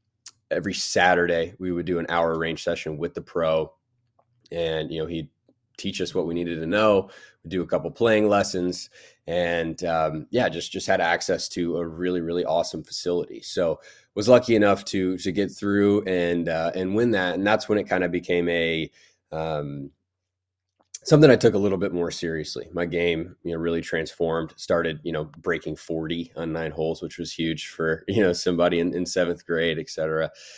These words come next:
Um, and just, just continued from there, you know, quit baseball, um, started playing in high school, and, you know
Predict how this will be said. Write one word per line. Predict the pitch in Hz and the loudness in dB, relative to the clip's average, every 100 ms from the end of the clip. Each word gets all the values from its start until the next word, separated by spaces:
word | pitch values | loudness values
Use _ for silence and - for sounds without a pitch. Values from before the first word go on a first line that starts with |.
| - - | -20 -6
Um, | 82 82 80 80 80 80 80 - _ - 98 | -2 0 0 -2 -4 -4 -6 -10 _ -8 -2
and | 95 92 90 85 - _ _ _ | 0 2 0 -2 -6 _ _ _
just, | 101 95 - - _ | -8 -6 -8 -12 _
just | 104 98 | -6 -6
continued | - 90 - 90 90 90 - | -6 -6 -2 0 2 0 -4
from | - 87 80 | -10 -6 0
there, | 85 73 - | 0 0 -4
you | 82 | -10
know, | 80 | -6
quit | 98 - | -4 -2
baseball, | 90 87 - 90 87 85 - - - _ - | 0 0 2 4 6 4 -4 -20 -20 _ -10
um, | 85 87 90 85 82 | -6 -2 0 -2 -4
started | - 101 98 85 | 2 4 4 0
playing | 101 95 | 0 2
in | 95 | 0
high | 90 87 | 0 -2
school, | - 92 87 85 - 73 | -2 0 2 0 -4 -8
and, | 82 82 82 82 82 - - | -4 -2 -2 -4 -6 -10 -16
you | 92 | -10
know | 87 | -10